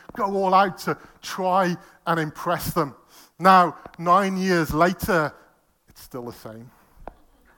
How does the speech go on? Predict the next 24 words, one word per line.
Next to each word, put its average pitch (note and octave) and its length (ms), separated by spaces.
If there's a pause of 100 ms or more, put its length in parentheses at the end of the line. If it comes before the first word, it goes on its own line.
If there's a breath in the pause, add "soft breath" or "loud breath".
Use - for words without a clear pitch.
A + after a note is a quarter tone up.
(180)
No, G#2+ 160
it's - 180
totally D3 600
changed. B2+ 500 (360 loud breath)
And, G3+ 120
and A3 160
I A3+ 80
remember G#3 300
Dee, G#3 380
um, E3+ 320 (280 loud breath)
one G3 180
night G#3+ 220
we'd F#3 180
started F#3 440
going F3 220
out G3+ 300
not F#3 200
long F3 180
after, G3 300
and F3+ 80
it F#3 100
was E3+ 160
my G3 480 (160)
birthday. E3 640